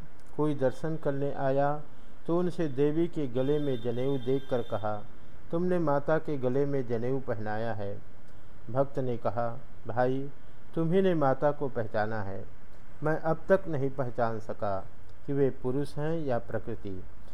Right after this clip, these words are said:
इसीलिए जनेऊ पहना दिया था। जो श्यामा है वे ही ब्रह्म हैं, जिनका रूप है वे ही रूपहीन भी हैं,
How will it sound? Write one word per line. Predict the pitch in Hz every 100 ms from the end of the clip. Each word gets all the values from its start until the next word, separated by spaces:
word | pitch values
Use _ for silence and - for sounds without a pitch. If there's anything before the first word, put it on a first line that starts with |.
| -
इसीलिए | 151 147 190 185 175
जनेऊ | 131 120 123 147
पहना | 151 120 110 120
दिया | 113 104 98
था। | - 98 98 - - - - - - -
जो | 143 165
श्यामा | - 147 147 160 165
है | 165 170
वे | 147 139
ही | 131 143
ब्रह्म | 107 120 110
हैं, | 101 98 98 - - - - -
जिनका | 143 160 165 147
रूप | 131 151 143
है | 156 160
वे | 139 135
ही | 131 156
रूपहीन | 131 135 139 117 135 139
भी | 117 101
हैं, | 98 98